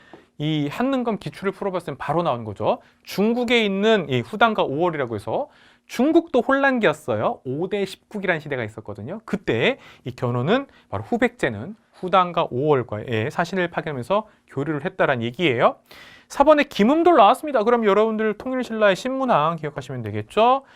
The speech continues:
예, 그래서 진골 세력을 숙청했다. 예.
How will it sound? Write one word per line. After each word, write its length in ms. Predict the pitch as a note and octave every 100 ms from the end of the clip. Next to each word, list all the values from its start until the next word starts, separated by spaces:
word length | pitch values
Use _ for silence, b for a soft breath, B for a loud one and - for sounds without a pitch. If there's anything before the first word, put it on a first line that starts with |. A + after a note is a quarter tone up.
| b A2+
예, 100 | A2
그래서 400 | C#3 C3 F3+ F#3+
진골 320 | D3+ D#3 E3
세력을 260 | D#3+ C3 B2
숙청했다. 680 | - - F#3+ G3+ - - _ -
예. 160 | G#2+